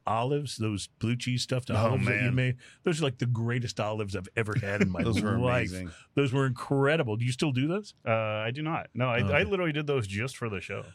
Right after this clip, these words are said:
Speaker 1: Well, it was, it was wildly appreciated.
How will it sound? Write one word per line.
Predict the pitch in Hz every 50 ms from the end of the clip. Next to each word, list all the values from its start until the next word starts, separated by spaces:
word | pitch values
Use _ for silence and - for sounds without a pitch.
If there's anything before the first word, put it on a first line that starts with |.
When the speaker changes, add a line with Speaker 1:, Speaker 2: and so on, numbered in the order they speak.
| - _
Speaker 1:
Well, | 78 80 76 71 73 -
it | - 104
was, | 95 92 85 - - - -
it | 117
was | 107 98 90 90
wildly | 95 95 101 101 104 104 107 101 104 98 95 95 92
appreciated. | 85 76 - 98 87 - - 87 82 80 78 80